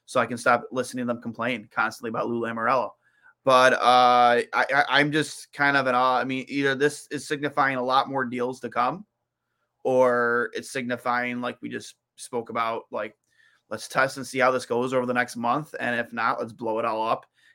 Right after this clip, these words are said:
and see if we can get what we gave up back and plus then some. Uh, I don't know. We'll see. Um, I would think that you would get back more than what you gave up for, uh,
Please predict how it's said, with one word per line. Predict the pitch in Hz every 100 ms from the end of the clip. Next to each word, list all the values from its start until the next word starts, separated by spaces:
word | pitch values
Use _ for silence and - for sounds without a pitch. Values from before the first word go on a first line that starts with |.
| -
and | 117
see | 107 135 127
if | 120
we | 123
can | 123
get | 123
what | 110 104
we | 120
gave | 120 117
up | 123 -
back | 110 113 143 - -
and | 113
plus | - 127 120
then | - 120
some. | 117 - - _ _ _ _ _ _ -
Uh, | 101 98 -
I |
don't | 123
know. | 160 165 -
We'll | 131 123
see. | - 156 123 _ -
Um, | 120 117 117 120 _ - -
I | 131
would | 156 156
think | - 165 170 -
that | 139 131 135 123
you | 123 131
would | 143 131
get | 135
back | 131 127 123
more | 120 131 123
than | 123
what | 123 113
you | 123
gave | 120 117 117
up | 120 113 _
for, | - 107 104 107 - _ _ _ _
uh, | 90 104 107 107 104 101